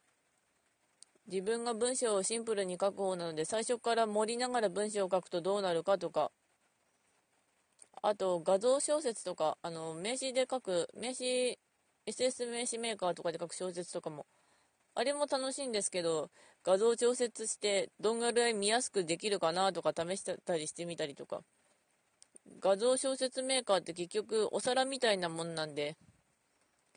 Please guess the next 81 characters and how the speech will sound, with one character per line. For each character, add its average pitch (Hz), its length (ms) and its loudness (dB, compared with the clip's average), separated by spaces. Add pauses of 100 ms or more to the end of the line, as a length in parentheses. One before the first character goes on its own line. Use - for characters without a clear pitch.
(280)
お 190 80 -2
皿 214 260 4
で 202 320 4 (100)
い 196 60 -4
か 220 140 4
に 170 340 -4
小 202 200 -4
説 208 260 2
を 202 80 6
う 214 40 2
ま 214 140 2
く 170 100 -4
持 175 140 2
っ 175 40 -6
て 165 360 0 (240)
読 185 160 2
み 202 80 0
や 220 100 2
す - 80 -2
く 180 80 -4
し - 60 -2
て 196 140 -2
も 190 100 0
ら 196 120 6
え 202 60 4
る 202 100 0
か 156 160 2
っ - 40 -10 (460)
て 170 100 -8
か、 151 160 -6
し - 80 -14
て 226 140 0
く 220 100 -2
れ 214 100 4
る 220 120 2
か 151 140 2
っ - 40 -8 (280)
て 151 100 -14
か、 151 180 -8 (800)
そ 208 200 2
う 220 60 4
い 233 80 4
う 233 40 4
の 226 120 2
が 202 100 6
大 196 220 8
事 196 100 -2
だ 202 140 6
な 202 240 4
っ 196 40 2
て 185 100 -6
な 180 140 2
る 180 80 0
ん 180 60 -2
で 170 100 0
す 175 100 -6
よ 170 100 -4
ね。 165 320 -2
な 190 160 -2
ん 202 60 -4
で 214 80 0
か 233 100 -2
っ 220 40 0
て 202 160 -4
い 180 120 0
う 175 40 -2
と、 165 260 2
本 202 180 -4
当 214 100 0
に 214 80 -2
転 202 280 2
が 214 100 4
っ 202 40 2
て 226 140 0
く 240 80 -2
る 220 140 2
名 185 180 0
刺 196 120 -6
小 202 180 0
説 180 240 -4
が、 165 240 2